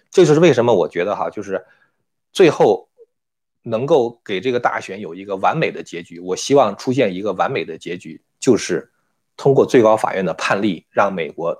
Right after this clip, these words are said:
这一次有一个公开和公正的选举，重建大家对这个选举的信心。因为现在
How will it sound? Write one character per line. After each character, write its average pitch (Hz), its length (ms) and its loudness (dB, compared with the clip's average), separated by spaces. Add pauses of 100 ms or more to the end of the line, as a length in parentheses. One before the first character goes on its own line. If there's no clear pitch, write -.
这 165 80 4
一 90 120 4
次 95 220 -8
有 - 160 -10
一 90 80 -10
个 87 100 -8
公 110 220 -4
开 104 180 -6
和 92 140 -2
公 113 180 -4
正 117 160 0
的 82 80 -4
选 - 240 -8
举， - 220 -14
重 101 320 -6
建 123 180 4
大 90 140 0
家 87 180 0
对 95 160 -2
这 82 120 -4
个 80 80 -6
选 - 200 -10
举 98 120 -14
的 - 80 -10
信 - 180 -8
心。 - 180 -14 (600)
因 147 80 4
为 151 40 6
现 156 160 4
在 123 380 4